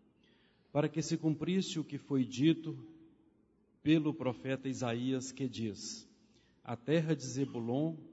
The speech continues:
e a terra de Naftali, junto ao caminho do mar, além do Jordão, a Galiléia das nações. O povo que estava sentado em trevas viu uma grande luz.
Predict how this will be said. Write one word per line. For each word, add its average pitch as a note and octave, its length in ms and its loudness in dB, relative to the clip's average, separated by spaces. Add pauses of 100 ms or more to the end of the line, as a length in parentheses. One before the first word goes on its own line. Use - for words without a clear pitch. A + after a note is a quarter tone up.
(140)
e B2 60 -2
a B2 80 0
terra C3+ 340 -2
de B2 140 -8
Naftali, B2 720 -4 (500)
junto E3+ 360 0
ao D3+ 60 4
caminho C#3 420 2
do C3 120 -2
mar, B2 460 -2
além B2 340 0
do B2+ 120 -4
Jordão, A#2+ 600 0 (640)
a A#2 120 -6
Galiléia B2 520 2
das A#2+ 220 -4
nações. G#2+ 760 -8 (440)
O B2+ 120 -8
povo F3+ 680 8
que - 160 -8
estava C#3 720 -2
sentado B2+ 880 -6
em G#2+ 100 -6
trevas C3 800 -4 (380)
viu D#3+ 640 2 (220)
uma B2 240 0
grande D3+ 440 4
luz. - 680 -6